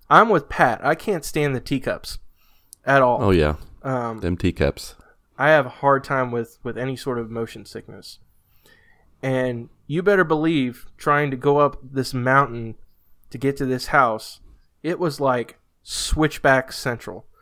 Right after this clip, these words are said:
Speaker 1: Like,
Speaker 2: Yeah.
Speaker 1: just constant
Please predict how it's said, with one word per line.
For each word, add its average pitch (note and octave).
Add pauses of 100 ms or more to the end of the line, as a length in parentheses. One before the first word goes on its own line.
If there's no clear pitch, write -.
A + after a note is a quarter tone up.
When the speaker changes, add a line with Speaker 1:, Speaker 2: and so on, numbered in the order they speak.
(380)
Speaker 1:
Like, A#2+
Speaker 2:
Yeah. F#2+
Speaker 1:
just -
constant E3+